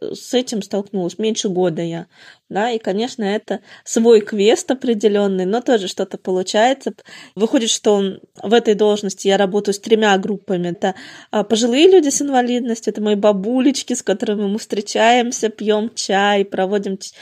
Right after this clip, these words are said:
какие-то мероприятия. Вот у нас на восьмое марта к нам наши михайловские казаки приезжали, а, дарили подарки бабулечкам, песни пели заряхватские. Это молодежь. У меня в городе есть, э, специализированный колледж для людей с инвалидностью. Собственно,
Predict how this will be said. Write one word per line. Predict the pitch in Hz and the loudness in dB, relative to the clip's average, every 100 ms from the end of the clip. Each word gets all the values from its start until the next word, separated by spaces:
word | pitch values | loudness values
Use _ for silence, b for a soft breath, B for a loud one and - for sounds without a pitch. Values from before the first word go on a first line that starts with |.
| B B | B B
какие-то | - - 208 | -14 -4 -2
мероприятия. | 202 202 - 190 190 202 202 202 | 0 -2 0 2 4 2 0 -6
Вот | 220 202 | -6 -6
у | 202 | -2
нас | 196 - B B | -2 -4 B B
на | 214 | 0
восьмое | 208 - 220 | 0 2 -2
марта | 208 208 220 | -2 -2 -6
к | 220 | -4
нам | 214 | -2
наши | 202 202 | -2 0
михайловские | 202 202 214 202 202 208 | 0 4 4 4 0 -2
казаки | 202 196 214 254 | 0 0 -2 -2
приезжали, | 254 262 240 254 269 220 214 208 - B B B B B | -2 0 0 2 4 6 6 4 -2 B B B B B
а, | 190 180 | -6 0
дарили | 196 208 202 | 2 2 0
подарки | 202 202 208 226 | 2 4 4 2
бабулечкам, | 226 208 214 226 - 226 233 | -2 -2 -2 -4 -4 -8 -6
песни | - 220 254 - 220 | -4 0 0 0 -2
пели | 226 226 214 | 4 4 6
заряхватские. | 220 208 - 208 202 202 - 196 185 B B B | 2 0 0 0 0 -2 -10 -8 -8 B B B
Это | - | 0
молодежь. | 320 240 208 190 180 202 - | 2 4 2 2 0 -2 -2
У | 240 | -2
меня | 233 226 | 2 2
в | 220 | 4
городе | 220 214 196 208 | 4 4 2 0
есть, | 208 208 - | 0 -2 0
э, | 202 | 0
специализированный | 196 202 - 214 202 214 196 190 185 | 0 -4 0 0 2 0 0 -2 -2
колледж | - 226 330 | 0 -2 -2
для | 277 233 | -4 -2
людей | 240 220 | 0 0
с | 226 | 0
инвалидностью. | 226 208 202 202 208 - 196 | -2 -2 0 -2 -6 -6 -2
Собственно, | 233 226 - 220 208 | 0 0 -4 -4 -2